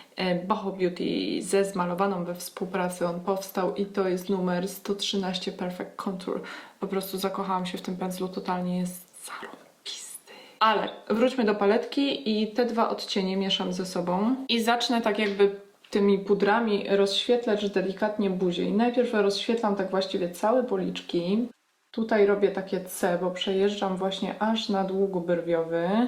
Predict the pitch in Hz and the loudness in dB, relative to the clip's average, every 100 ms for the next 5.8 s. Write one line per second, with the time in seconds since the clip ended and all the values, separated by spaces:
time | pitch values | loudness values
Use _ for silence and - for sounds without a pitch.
0 | 240 - - 202 202 - 233 233 202 185 | 0 -18 -6 -6 -2 2 2 2 -2 0
1 | 170 - 185 180 185 208 220 196 190 180 | -4 -6 -4 -2 0 2 2 0 -2 -4
2 | 196 180 - - 196 - 185 - - - | -4 -4 -4 -6 -4 -4 -6 -6 -6 -4
3 | 196 - 190 - - - - 202 190 202 | -6 -4 -6 -4 -6 -10 -8 -6 -4 -4
4 | 196 196 190 190 190 208 202 220 226 220 | -2 -2 -2 -4 -4 -2 -2 0 0 0
5 | 220 208 208 262 - 226 220 - | 0 -2 0 -2 -2 -2 -2 -4